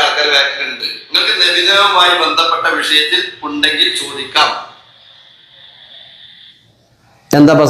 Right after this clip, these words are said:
Speaker 2: സംഭവിച്ചത്? കൃത്യമായ ചോദ്യം, അതിന് മറുപടി ഇല്ലാതെ വന്നപ്പോ ഇയാൾ വീണ്ടും ഉപചോദ്യം ചോദിക്കും. കാരണം പ്രമാണത്തിലേക്ക് വരികയാണ്. നബിദിനാഘോഷം, ആ, ഈ അനിസ്ലാമികമെന്ന് നായികക്ക് നാൽപത് വട്ടം പെരുമ്പറടിക്കുന്ന ഇവറ്റകൾക്ക് കൃത്യമായ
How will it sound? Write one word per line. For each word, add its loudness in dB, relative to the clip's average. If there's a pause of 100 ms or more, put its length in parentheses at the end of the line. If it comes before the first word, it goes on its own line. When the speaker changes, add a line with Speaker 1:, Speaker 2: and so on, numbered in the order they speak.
Speaker 2:
സംഭവിച്ചത്? 4 (140)
കൃത്യമായ 6 (160)
ചോദ്യം, 6
അതിന് 4 (100)
മറുപടി 6 (320)
ഇല്ലാതെ 6
വന്നപ്പോ 4 (560)
ഇയാൾ 6 (120)
വീണ്ടും 6
ഉപചോദ്യം 6
ചോദിക്കും. 4 (120)
കാരണം 4
പ്രമാണത്തിലേക്ക് 4
വരികയാണ്. 6
നബിദിനാഘോഷം, 6 (500)
ആ, 2 (240)
ഈ 4 (120)
അനിസ്ലാമികമെന്ന് 6 (260)
നായികക്ക് 4 (100)
നാൽപത് 4
വട്ടം 4
പെരുമ്പറടിക്കുന്ന 6 (180)
ഇവറ്റകൾക്ക് 4 (640)
കൃത്യമായ 4